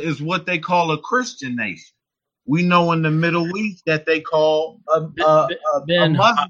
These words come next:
Speaker 1: nation.
Speaker 2: I'm trying to let you go, but you're re-, you're really going off into some other areas. I'm trying to get directly to these soteriological questions. First Timothy two five is really, really important. It says this,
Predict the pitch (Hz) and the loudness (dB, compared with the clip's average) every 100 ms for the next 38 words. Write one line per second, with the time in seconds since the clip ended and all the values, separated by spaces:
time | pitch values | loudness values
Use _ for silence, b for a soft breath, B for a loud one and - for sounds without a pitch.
0 | - 262 240 - 156 - 196 185 175 156 | -8 -20 -14 -6 -4 4 4 6 4 2
1 | 147 147 151 139 135 135 156 - 120 131 | -2 0 0 0 -2 -4 -6 -6 -10 -4
2 | 170 165 147 147 143 139 135 127 127 117 | -2 -2 -2 0 2 0 0 -6 -4 -2
3 | 127 123 131 117 107 107 - 127 180 185 | -2 0 0 0 -4 -6 -6 -4 0 0
4 | 160 139 139 143 139 123 120 113 - 135 | -2 -2 0 0 -2 -4 -6 -6 -4 -4
5 | - 123 117 131 131 107 120 110 107 104 | -2 -2 4 4 2 -4 -2 -2 -4 -6
6 | B B B 170 202 202 202 175 156 - | B B B 4 4 4 -2 -2 -4 -6
7 | 170 165 127 123 113 139 170 170 170 170 | -4 -4 -4 -8 -8 -4 -2 0 -2 -4
8 | _ _ _ _ _ 113 143 165 143 123 | _ _ _ _ _ -6 0 2 2 0
9 | - 143 104 107 - 143 117 131 101 - | 0 0 0 -4 0 0 0 0 -2 -4